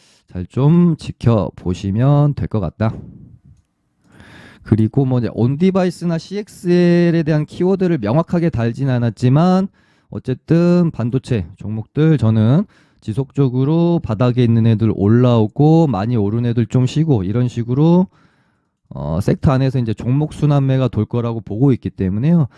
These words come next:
아직 좀 덜 오른 반도체 종목들도 지속적으로 살펴볼 필요가 있어요. 에스에프의 반도체는 뭐 지금 시간에서 굉장히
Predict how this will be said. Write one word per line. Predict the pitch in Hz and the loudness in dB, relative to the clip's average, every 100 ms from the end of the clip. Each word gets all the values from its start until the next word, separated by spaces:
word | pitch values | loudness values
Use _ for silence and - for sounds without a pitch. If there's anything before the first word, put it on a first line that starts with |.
| _ | _
아직 | - 104 123 | -2 0 0
좀 | - 127 123 120 | 0 0 0 -2
덜 | - 139 | -2 2
오른 | 135 110 120 160 | 2 0 -2 -4
반도체 | - 104 110 - 113 | -4 -6 -6 -4 0
종목들도 | 104 104 95 - 95 131 185 220 _ _ _ | 2 0 0 -2 0 2 2 0 _ _ _
지속적으로 | - 110 160 - 156 139 147 | -12 -10 -10 -2 -2 0 -2
살펴볼 | 143 143 - 147 139 | -2 -4 -4 -4 -4
필요가 | - 139 139 | -2 -2 0
있어요. | 98 - 90 90 120 156 | -2 -2 -2 0 2 2
에스에프의 | 120 - 127 - 120 | 0 0 -4 0 0
반도체는 | 117 110 107 - 110 110 | 0 0 -2 -2 -4 -4
뭐 | 95 | -6
지금 | - 95 104 95 | -6 -6 -4 -4
시간에서 | - 135 143 131 120 | -2 -2 0 0 -2
굉장히 | - 90 107 120 98 | -4 -4 0 0 0